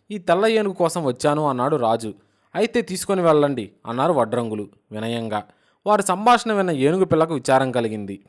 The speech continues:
తాను రాజు వెంట వెళితే వడ్రంగుల పిల్లలను ఆడిస్తూ సాయపడేవారెవరు? అందువల్ల అది ఎంతకీ అక్కడి నుంచి కదలలేదు. రాజు వెంట వచ్చిన వారిలో ఒకడు,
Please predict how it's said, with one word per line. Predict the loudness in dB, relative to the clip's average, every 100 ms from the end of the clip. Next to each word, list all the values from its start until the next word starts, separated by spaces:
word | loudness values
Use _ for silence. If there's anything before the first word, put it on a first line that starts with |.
| _ _ _ 0
తాను | 0 2
రాజు | 4 4 4
వెంట | 2 4
వెళితే | 2 2 2
వడ్రంగుల | 2 2 2 2 0
పిల్లలను | 2 0 2
ఆడిస్తూ | 0 0 -4 -2 -4 -4 _ _ _
సాయపడేవారెవరు? | 0 2 4 4 6 6 6 4 4 2 -2 _ _ -10
అందువల్ల | -2 2 4 4
అది | 2
ఎంతకీ | -4 -2 -6 -4 -6 -8 _ _
అక్కడి | -2 0
నుంచి | 0 -2
కదలలేదు. | -2 0 0 -2 -4 -8 _ _ _ -4
రాజు | 2 4 4
వెంట | 4 4
వచ్చిన | 2 2 2
వారిలో | 4 6 6
ఒకడు, | 4 2 0 0